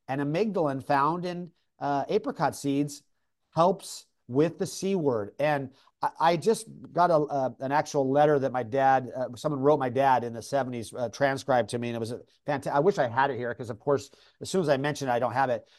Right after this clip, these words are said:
But the person, uh, wrote a, a whole paragraph in their letter to my dad, s-, telling him how disappointed they were at first in my dad being candid with them, letting him know that B seventeen and Laetrile is not a cure for cancer, that it's not a silver bullet that all of a sudden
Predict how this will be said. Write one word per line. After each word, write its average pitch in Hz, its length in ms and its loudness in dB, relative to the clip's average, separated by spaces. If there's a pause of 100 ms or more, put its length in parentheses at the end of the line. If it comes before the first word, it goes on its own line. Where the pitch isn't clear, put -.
(140)
But 151 280 -2
the 147 80 0
person, 214 540 2 (300)
uh, 131 280 4
wrote 151 360 6
a, 170 60 2 (120)
a 123 160 -2
whole 220 180 -2
paragraph 175 460 0
in 139 60 -10
their 135 100 -4
letter 143 160 2
to 135 80 -2
my 131 80 -2
dad, 143 300 2
s-, - 200 -14 (240)
telling 151 240 2
him 139 80 -4
how 147 220 0
disappointed 160 800 -2
they 135 100 0
were 135 300 0
at 107 80 -8
first 196 580 2 (380)
in 143 80 -2
my 143 120 2
dad 147 320 4
being 139 200 -2
candid 214 360 -6
with 139 200 -2
them, 131 200 -6 (120)
letting 143 220 2
him 139 80 -4
know 143 200 6
that 127 260 -2 (240)
B 185 160 0
seventeen 165 760 0
and 131 100 -4
Laetrile 151 400 0
is 110 80 -6
not 151 160 4
a 170 60 0
cure 147 560 0
for 127 100 -8
cancer, 151 500 -4
that 123 120 -6
it's 107 120 -12
not 151 160 4
a 151 120 4
silver 151 360 0
bullet 143 360 2
that 127 80 -4
all 131 100 0
of 135 60 -4
a 131 40 -12
sudden 135 380 -2